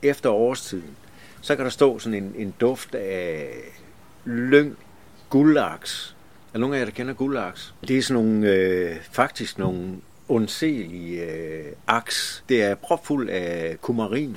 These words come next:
øh, som giver den der smag af, af, jamen det er ikke, det er ikke kanel, det er,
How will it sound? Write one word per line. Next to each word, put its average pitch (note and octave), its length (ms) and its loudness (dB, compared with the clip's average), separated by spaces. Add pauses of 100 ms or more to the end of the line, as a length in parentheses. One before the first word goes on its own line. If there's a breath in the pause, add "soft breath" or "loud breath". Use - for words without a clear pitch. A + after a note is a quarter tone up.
øh, F#2+ 460 2
som G2+ 180 -4
giver D3 280 0 (200)
den A#2 160 -2
der F#2 280 -2 (340)
smag B2+ 600 -6 (160)
af, E2+ 580 -6
af, E2 520 -6 (280)
jamen G#2 200 -4
det A#2 100 2
er A#2+ 60 2
ikke, - 300 -6
det A2+ 60 2
er A2 40 2
ikke A#2+ 200 -6
kanel, A2 640 -2
det G2+ 220 -2
er, E2 180 -8